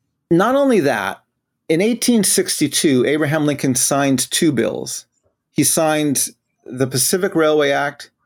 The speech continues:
and he signs the Homestead Act. The Homestead Act allocates the land and resources, allocates a hundred sixty acres of land to any family willing to go west and settle for five years.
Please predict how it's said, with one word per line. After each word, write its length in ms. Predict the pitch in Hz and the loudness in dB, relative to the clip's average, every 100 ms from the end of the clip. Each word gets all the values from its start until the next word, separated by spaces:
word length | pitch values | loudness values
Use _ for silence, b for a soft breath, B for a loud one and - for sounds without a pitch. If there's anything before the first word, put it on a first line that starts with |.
| _ - | _ -2
and 80 | |
he 60 | 135 | 0
signs 380 | - 147 143 113 | 0 0 0 0
the 100 | 123 | -2
Homestead 560 | 147 139 127 - 87 | 0 0 0 -2 -2
Act. 220 | 82 - - _ _ _ - | -2 -6 -14 _ _ _ -2
The 80 | 120 | 0
Homestead 600 | 180 240 240 - 196 156 | 0 0 0 0 0 2
Act 340 | 131 131 - - | 0 -2 -6 -4
allocates 720 | 147 170 170 160 151 147 - | 0 0 -2 -2 -2 -4 -2
the 100 | 123 | 0
land 380 | 131 160 185 185 | 2 2 2 2
and 140 | 156 | 2
resources, 840 | 147 131 120 110 - 110 123 - - - | 2 2 0 0 0 -2 -2 -8 -18 -6
allocates 420 | 135 156 156 151 131 | -2 0 -2 -4 -2
a 60 | |
hundred 300 | 127 190 202 | -2 -2 -2
sixty 360 | - 165 - 156 | -2 -2 0 2
acres 460 | 147 127 120 - - - | 2 0 -2 -6 -8 -4
of 120 | 120 | -2
land 400 | 131 135 117 117 | 0 0 -2 -2
to 120 | 127 | -2
any 380 | 143 170 165 151 - | 0 0 0 -2 -4
family 400 | - 147 135 127 | -4 -2 0 0
willing 260 | 139 135 | 2 0
to 100 | 120 | -2
go 240 | 113 135 143 | 0 0 2
west 320 | 135 127 - | 0 0 -2
and 100 | 117 | -2
settle 260 | - 123 120 | 0 0 0
for 120 | 120 | -4
five 300 | 113 107 95 | -2 -4 -4
years. 320 | 85 82 | -10 -12